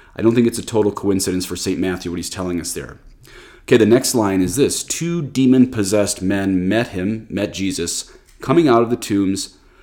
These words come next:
so fierce that no one could pass that way." Now, the Greek there, when it says two possessed men met him, the verb also means opposed him. It could either mean met or opposed. So opposed Jesus.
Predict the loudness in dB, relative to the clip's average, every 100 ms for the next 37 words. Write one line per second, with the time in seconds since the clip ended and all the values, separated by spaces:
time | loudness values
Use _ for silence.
0 | -20 _ -2 4 4 2 0 2 2 -2
1 | -4 -4 -4 0 0 2 4 2 -2 -10
2 | -8 -6 -4 -6 -6 -8 -10 -12 -18 _
3 | _ _ _ -20 -20 -20 -20 -6 2 4
4 | 4 2 0 0 0 0 2 0 0 -2
5 | -2 -6 -6 -6 -4 0 0 0 -2 0
6 | 0 0 -2 -2 -2 -4 -6 0 2 2
7 | 0 0 0 0 -2 -8 -14 -4 0 0
8 | 0 -8 -6 0 2 6 6 6 4 0
9 | 0 0 -2 -2 -4 -6 -6 -6 -10 -6
10 | -4 -6 -4 0 0 0 -6 -8 -8 -4
11 | -6 -8